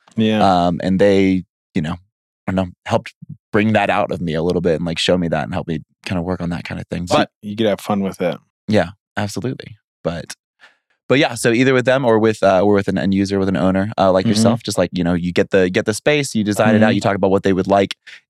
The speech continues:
Speaker 2: it to be like, um, and what the different areas and rooms are needed for, and then
Speaker 1: Mm-hmm.
Speaker 2: try to bring it together into a cohesive design.
Speaker 1: Mm-hmm.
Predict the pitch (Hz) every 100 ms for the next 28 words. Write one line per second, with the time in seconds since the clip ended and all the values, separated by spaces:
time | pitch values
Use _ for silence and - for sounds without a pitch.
0 | - 98 - 104 92 98 90 95 85 -
1 | - 87 85 78 - 87 90 87 92 85
2 | - 92 90 90 90 85 92 92 90 101
3 | 98 - 95 104 120 107 104 90 85 85
4 | 71 - 87 87 90 90 90 92 90 92
5 | 95 98 - 143 _ - 113 107 104